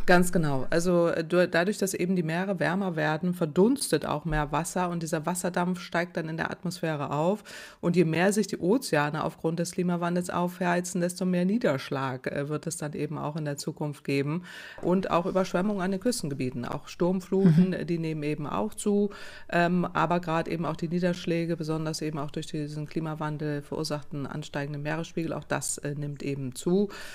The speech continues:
Speaker 1: Das heißt, äh, hier haben wir einerseits eben die Feuchtigkeit, äh, in der Luft, die eben zunimmt, diese sieben Prozent mehr Wasserdampf, äh, und, äh, dann auch nach bestimmten Gesetzmäßigkeiten da abläuft,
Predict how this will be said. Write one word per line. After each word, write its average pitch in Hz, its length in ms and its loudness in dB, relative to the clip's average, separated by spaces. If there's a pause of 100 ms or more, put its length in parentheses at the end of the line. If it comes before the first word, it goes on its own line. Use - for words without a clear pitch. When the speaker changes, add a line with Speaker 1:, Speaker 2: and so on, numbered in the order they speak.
(160)
Speaker 1:
Das 175 200 2
heißt, 170 380 4
äh, 165 100 4
hier 170 260 2
haben 170 220 0
wir 156 440 0 (100)
einerseits 156 640 -2
eben 143 520 -4
die 151 80 -6
Feuchtigkeit, 196 920 0
äh, 160 460 -2
in 165 120 -2
der 165 100 0
Luft, 175 500 0
die 165 180 -2
eben 151 300 -2 (360)
zunimmt, 202 560 6
diese 165 140 0
sieben 170 260 -2
Prozent 165 360 -4
mehr 151 160 -4
Wasserdampf, 170 800 -2
äh, 156 280 0
und, 156 380 -2
äh, 147 160 -2
dann 147 240 -4
auch 139 320 -8
nach 147 140 -4
bestimmten 151 400 -8
Gesetzmäßigkeiten 156 880 -6
da 127 120 -6
abläuft, 170 540 0